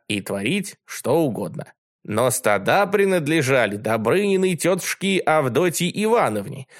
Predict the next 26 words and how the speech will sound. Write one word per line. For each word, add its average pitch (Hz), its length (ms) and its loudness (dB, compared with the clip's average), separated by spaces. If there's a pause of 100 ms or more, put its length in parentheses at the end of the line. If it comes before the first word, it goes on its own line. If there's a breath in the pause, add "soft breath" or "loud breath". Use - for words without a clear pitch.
(240 loud breath)
а 98 160 0
та 220 320 2
и 156 100 2
сама 214 400 2
была 220 240 2
колдунья 175 520 2
не 147 100 0
из 135 100 -2
последних. 117 640 -2 (380 loud breath)
Она 160 340 2
обернулась 110 540 0
сорокой, 160 760 0
прилетела 165 580 2
к - 100 -4
Маринке 127 600 -2 (180)
и 110 160 -6
стал 196 400 2
ей 240 220 0
выщекатывать: 113 1080 0
"Верни 110 520 0
племяннику 208 760 0
человеческий 175 760 0
облик, 107 500 -2
а 113 140 2
не 101 160 -8
то - 440 0